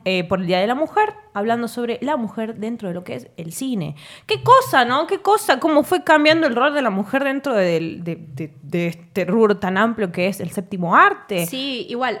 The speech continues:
Speaker 2: hay que aclarar, eh, desde entrada que hacer una línea temporal desde el, el comienzo del cine hasta la fecha actual, veinte veinte, es prácticamente imposible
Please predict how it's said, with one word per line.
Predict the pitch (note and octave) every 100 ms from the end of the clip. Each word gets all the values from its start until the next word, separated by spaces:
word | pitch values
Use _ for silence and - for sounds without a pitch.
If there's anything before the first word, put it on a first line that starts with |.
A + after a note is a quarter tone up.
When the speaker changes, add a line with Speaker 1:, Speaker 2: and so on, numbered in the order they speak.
| -
Speaker 2:
hay | D#4
que | F4+
aclarar, | C#4+ B3 A3 A3+ C4+ - -
eh, | G#3+ G3+
desde | F#3+ F#3+
entrada | G3 G3 A#3+ A#3+ A#3+ C#4 - - _ - _ _
que | -
hacer | A3 C#4 D#4 D4
una | D#4+ D#4
línea | C4 C#4 A#3
temporal | G3+ G3+ G3+ G3+ G3+ G3 G3
desde | G3 G3
el, | - _ -
el | G3+ G3+
comienzo | G3+ A3 B3+ G#3+ G#3
del | F#3
cine | - G3+ G3 F3 -
hasta | - - G3
la | F#3
fecha | G3+ G3 G3
actual, | - F#3+ F#3
veinte | F#3 F#3+ F#3+ F3+
veinte, | F3+ G3+ G#3
es | F#3+
prácticamente | F#3 F#3+ G3 G3 G#3 A3
imposible | A3 G#3+ G#3+ G#3+ A#3 A3+ A3 B3